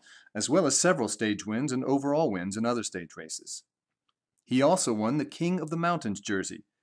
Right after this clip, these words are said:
in the nineteen seventy-nine Tour de France. The following year, at the nineteen eighty-one Vuelta a España, the tenth stage mountain time trial,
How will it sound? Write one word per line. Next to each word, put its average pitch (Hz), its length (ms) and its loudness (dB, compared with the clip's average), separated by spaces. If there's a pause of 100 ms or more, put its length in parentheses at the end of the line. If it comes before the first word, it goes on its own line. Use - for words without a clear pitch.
(200)
in 92 80 -10
the 90 80 -8
nineteen 123 360 -2
seventy-nine 113 800 0
Tour 123 300 -2
de 113 180 -8
France. - 560 -10 (1040)
The 117 80 -2
following 185 480 8
year, 117 220 4
at - 120 0
the 101 60 -4
nineteen 113 420 0
eighty-one 120 560 2
Vuelta 120 320 2
a 101 40 2
España, 110 600 0
the - 100 -12
tenth 185 340 0
stage 107 420 0
mountain 120 420 0
time 147 300 0
trial, 98 480 -4